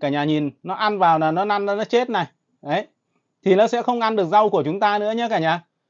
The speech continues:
Đấy. Thì ông bà anh chị em lưu ý là chúng ta, à, hãy làm cái khu vườn của ta sạch sạch, sau đó rồi thì, à, à, chúng ta sẽ vãi một ít cái hạt này vào ấy, thì, à, nó ăn vào nó sẽ chết.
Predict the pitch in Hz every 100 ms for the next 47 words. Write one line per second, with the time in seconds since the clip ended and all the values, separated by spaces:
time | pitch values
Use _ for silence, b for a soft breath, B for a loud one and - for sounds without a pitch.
0 | _ - 147 220 - _ _ - 170 196
1 | 196 170 190 180 190 202 202 180 175 226
2 | 233 170 147 156 208 202 202 - 165 185
3 | 180 - 190 226 214 165 202 208 226 190
4 | 156 147 160 190 - - - 202 156 -
5 | 196 180 165 202 196 156 156 156 156 139
6 | b b b 143 147 143 170 208 190 202
7 | 220 220 _ _ _ _ _ _ _ _
8 | _ - 147 180 185 247 233 165 _ -
9 | 247 339 220 175 - 220 160 156 170 294
10 | - _ 156 156 156 151 b b b _
11 | 156 202 202 196 160 175 - 127 - 254
12 | 247